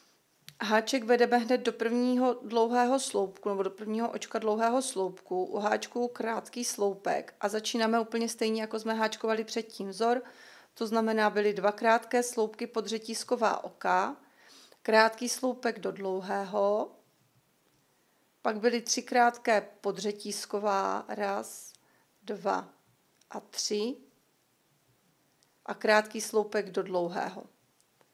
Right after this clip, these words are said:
A opět byly, vlastně to je úplně stejné, to znamená dva krátké, přeskočí se ten samostatně stojící a opět dva krátké.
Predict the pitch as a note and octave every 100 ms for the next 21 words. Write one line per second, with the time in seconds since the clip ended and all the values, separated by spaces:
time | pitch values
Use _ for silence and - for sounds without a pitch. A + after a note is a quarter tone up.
0 | _ _ _ _ _ - - A3 - G#3+
1 | F#3+ G#3 - - - _ _ _ - -
2 | G3 G3+ G3+ G3 G#3 F#3+ - G#3 G#3+ A3+
3 | A3+ G#3+ G#3 G3+ F#3+ F3+ F3 F3+ G#3 G3
4 | G#3+ - - B3 B3 B3+ C4 - _ _
5 | _ _ _ _ _ _ _ _ _ _
6 | _ _ _ _ _ _ _ _ _ _
7 | _ - _ _ _ _ _ _ _ _
8 | _ _ _ _ - - G#3+ - A#3 A#3
9 | A3+ A3 A3 G#3+ G#3 G#3 G#3 G#3 - -
10 | G#3 A3 A3 - A#3+ A3+ A3+ - _ _
11 | - - - - G3 F#3+ F3+ F3+ - F3+
12 | F3 - - G#3+